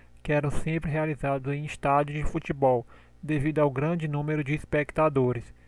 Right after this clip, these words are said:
além de venderem diversos produtos como camisas, revistas e pôsteres, entre vários outros. Venderam mais de vinte milhões de discos ao redor do mundo.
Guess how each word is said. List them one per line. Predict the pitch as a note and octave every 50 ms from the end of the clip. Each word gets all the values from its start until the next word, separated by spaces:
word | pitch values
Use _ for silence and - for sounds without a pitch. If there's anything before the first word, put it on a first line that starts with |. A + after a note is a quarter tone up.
| - - - - _ _ _ - _ _
além | - D3+ D3+ E3 F3
de | E3 D#3+
venderem | D3 D#3+ D#3+ C#3 D3+ D#3 D3+ D3
diversos | B2+ C#3 A#2+ C#3+ D3+ E3 E3 - -
produtos | - E3+ E3+ D#3+ C#3+ D3 D3 C#3+ - -
como | - D3 C3 C3 -
camisas, | - D#3+ D#3 D3 D3 D3+ D#3 D#3 D3+ C#3 D3 D3 C#3+ - - - -
revistas | - D#3 D3+ A#2+ C#3+ D#3 E3 E3 - F#3 D#3+ C#3
e | F3+
pôsteres, | - - - D3 C#3 B2 - - C#3 B2+ A#2+ - - - - -
entre | C#3 A#2+ - D3
vários | B2 C3+ C#3 D3 D3+ D#3 B2+ C3
outros. | C3+ B2+ A#2 - - - - - - - - - - _ _ _ - - - -
Venderam | C#3+ C#3+ C3 D3+ D#3+ D#3 D3+
mais | D3+ D3+ D3+ C#3+
de | C3+ B2+
vinte | D3 E3 E3 - -
milhões | E3 D#3 D#3+ D#3 D#3 D3
de | C#3+
discos | A#2 C3+ C#3+ C#3+ C#3+ - - D#3+ D#3
ao | D3
redor | C3+ C#3+ C#3 C3 D3 D3
do | D3 D#3+ D#3
mundo. | D3 C3+ B2+ B2 A2+ A#2